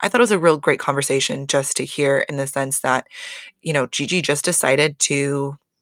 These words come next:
you know, have a, have a child on her own, which is totally fine. And, and that,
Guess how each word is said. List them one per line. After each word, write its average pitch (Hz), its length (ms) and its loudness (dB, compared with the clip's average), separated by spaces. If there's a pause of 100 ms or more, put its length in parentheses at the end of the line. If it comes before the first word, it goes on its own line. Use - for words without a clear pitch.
(140)
you 165 80 -2
know, 156 160 0
have 156 380 0
a, 160 160 2 (400)
have - 180 -2
a 185 60 -2
child 175 380 0
on 170 160 2
her 180 180 -2
own, 180 320 0 (360)
which 147 280 0
is 151 420 0 (1000)
totally 196 400 2
fine. 180 400 0 (100)
And, 139 500 -2 (540)
and 160 220 0
that, - 180 -2